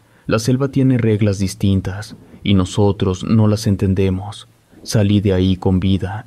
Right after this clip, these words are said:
y agradezco eso, pero lo que vi y sentí no se va a borrar de mi mente. Cada imagen y sensación quedó grabada.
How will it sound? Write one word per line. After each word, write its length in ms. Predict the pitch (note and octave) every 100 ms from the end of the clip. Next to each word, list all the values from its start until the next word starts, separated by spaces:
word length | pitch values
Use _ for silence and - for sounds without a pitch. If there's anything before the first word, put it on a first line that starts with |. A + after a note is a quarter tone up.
| -
y 140 | A2
agradezco 640 | G#2+ G#2+ G#2+ G2+ - F#2+
eso, 420 | F#2 F#2 - G2 - _ -
pero 440 | - G#2+ G#2 F#2 -
lo 240 | - G#2 G#2
que 140 | G#2
vi 240 | G#2 G2+
y 120 | F#2+ F#2+
sentí 640 | G#2+ F#2+ - G2+ F#2 -
no 220 | A#2+ A#2
se 140 | B2 C3+
va 140 | B2+
a 40 | A#2+
borrar 380 | A2 G#2 G2+
de 100 | G#2
mi 140 | F#2+ F#2
mente. 560 | F#2+ F#2+ F#2+ A2 - _ _ _
Cada 260 | A2+ G#2 G2
imagen 720 | F#2 F#2+ G2 G#2 G#2 F#2+ -
y 80 | G#2+
sensación 680 | A2+ G2+ G#2 - A2 G2+
quedó 280 | G2 G2+ G2+
grabada. 640 | G2 F#2 F#2+ F#2 F#2+ G2+